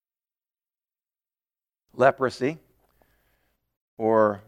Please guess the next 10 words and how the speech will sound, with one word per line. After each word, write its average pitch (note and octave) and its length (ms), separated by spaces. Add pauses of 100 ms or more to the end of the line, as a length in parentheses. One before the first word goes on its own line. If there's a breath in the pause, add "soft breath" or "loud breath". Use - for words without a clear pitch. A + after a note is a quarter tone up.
(120)
what A2 140
we A#2 140
know A2 220
it G#2 140 (200)
today A2+ 480 (160)
more G#2 160
commonly A#2 600
as F#2+ 120 (140)
Hansen, C3+ 640
commonly, F#2 560